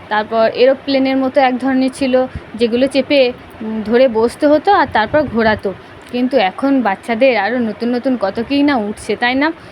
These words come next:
তো মনা এখানে খুব সুন্দর ঘুরছে, দেখেও যেন ভালো লাগছে অনেকটা। আসলে মনা আর একটু সাহস পেয়েছে, কারণ ওর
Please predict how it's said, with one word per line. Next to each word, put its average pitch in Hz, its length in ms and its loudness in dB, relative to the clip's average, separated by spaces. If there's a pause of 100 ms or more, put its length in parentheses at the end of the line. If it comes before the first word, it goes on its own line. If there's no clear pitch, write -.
(500)
তো 269 80 0
মনা 220 320 -2
এখানে 254 260 0
খুব 330 220 -4
সুন্দর 247 400 0
ঘুরছে, 226 360 -2
দেখেও 220 380 0
যেন 285 220 2
ভালো 220 260 -2
লাগছে 214 340 -2
অনেকটা। 202 480 -4 (1500)
আসলে 240 460 2
মনা 220 340 0
আর 247 80 2
একটু 262 220 -2
সাহস 247 400 0
পেয়েছে, 277 360 2
কারণ 220 340 0
ওর 214 120 -4